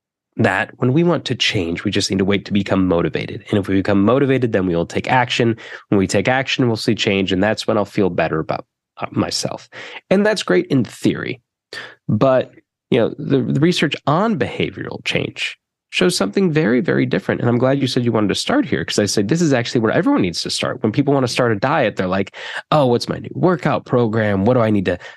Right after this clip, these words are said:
throw out of my pantry? What do I ni-, need to buy at the grocery store?" And I'm like, "All those things will be helpful, but the most important thing is you need to change your self-perception, because if you don't think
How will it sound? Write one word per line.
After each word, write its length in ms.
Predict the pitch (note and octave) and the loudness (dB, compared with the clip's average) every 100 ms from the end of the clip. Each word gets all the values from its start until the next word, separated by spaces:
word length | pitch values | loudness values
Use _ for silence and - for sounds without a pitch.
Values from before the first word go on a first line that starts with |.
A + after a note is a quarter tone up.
| - | -4
throw 220 | C3+ C3 | 2 2
out 140 | A#2 | 2
of 100 | G#2+ | 0
my 160 | F2+ F#2 | -2 -2
pantry? 720 | - G3+ F#3 - D3+ C#3+ C3+ | 0 2 2 0 2 4 4
What 100 | A#2 | 2
do 80 | G#2+ | 0
I 100 | G2 | -2
ni-, 300 | F#2 G2 G2 | -2 -6 -4
need 160 | G#2+ F2+ | -2 0
to 60 | |
buy 140 | F2+ F2 | 0 -2
at 80 | |
the 60 | E2+ | -2
grocery 460 | - G#3 F#3+ - D3 | 2 2 2 2 0
store?" 420 | - C#3+ C3 B2 - - - | 2 2 2 0 -6 -18 -4
And 100 | C3+ | 0
I'm 60 | D#3+ | 2
like, 200 | E3 G#2 - - | 0 -4 -10 -2
"All 260 | A#3 F4 G4 | 2 4 2
those 140 | - | 2
things 340 | - F#3 D3+ | 2 2 2
will 80 | B2+ | 0
be 140 | F#2+ F#2 | 0 0
helpful, 460 | - A3+ - - | 0 0 -2 -8
but 120 | - | -4
the 80 | C#3 | 0
most 240 | D3 D3 - | 2 2 0
important 560 | B2 - G#3+ C#4+ A#2+ | -2 0 -2 0 -2
thing 280 | - F#2+ F#2 | 0 0 2
is 220 | F#2 - - - - _ _ _ - | 0 -2 -6 -20 -20 _ _ _ -2
you 160 | C#3+ E3+ | 2 4
need 160 | A3 | 4
to 80 | B2 | 2
change 320 | - B2+ G#2+ | 0 2 2
your 100 | F#2+ | 0
self-perception, 880 | - - - - - E3+ E3 - E2+ | 0 -2 -4 -6 -2 0 -2 -4 -4
because 320 | - - A2 | -2 0 0
if 160 | A2 A#2+ | 0 2
you 280 | B2 G#3+ A#3 | 4 4 4
don't 380 | D#3+ E3+ E3 | 2 2 0
think 680 | - - - B2 - - - | -6 -8 -2 0 -2 -10 -20